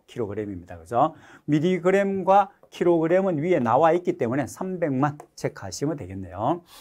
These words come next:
급성, 독성 물질에 관한 거는 전체적으로 여러분들이 다 알아두셔야 됩니다. 자, 위험, 위험 물질이나 위험물이 나왔는데, 이 위험물에서 급성, 독성 물질 외에 또 우리가 내용을 암기했던 게 뭐가 있을까요? 물론 다른 것도 좀 있습니다만은,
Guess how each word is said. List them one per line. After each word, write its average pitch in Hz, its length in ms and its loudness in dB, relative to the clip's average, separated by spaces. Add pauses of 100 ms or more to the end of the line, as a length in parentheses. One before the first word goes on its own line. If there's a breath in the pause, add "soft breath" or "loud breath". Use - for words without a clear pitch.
(120)
급성, 185 440 2
독성 190 440 -2
물질에 185 300 0
관한 123 260 0
거는 139 200 0 (180)
전체적으로 170 640 0
여러분들이 120 420 -2
다 110 180 -10
알아두셔야 113 460 -4
됩니다. 87 380 -16 (440 soft breath)
자, 107 280 -4
위험, 180 680 0 (340)
위험 202 460 4
물질이나 151 580 -2
위험물이 151 580 2
나왔는데, 120 560 0
이 170 260 -4
위험물에서 170 720 2
급성, 190 460 -6
독성 196 380 -8
물질 175 420 -4
외에 220 460 4
또 226 100 6
우리가 180 480 2 (640)
내용을 156 520 4
암기했던 165 760 2
게 170 80 4
뭐가 110 300 2
있을까요? 107 520 -2
물론 120 220 -8
다른 135 220 -4
것도 165 180 -2
좀 135 180 -6
있습니다만은, 123 760 0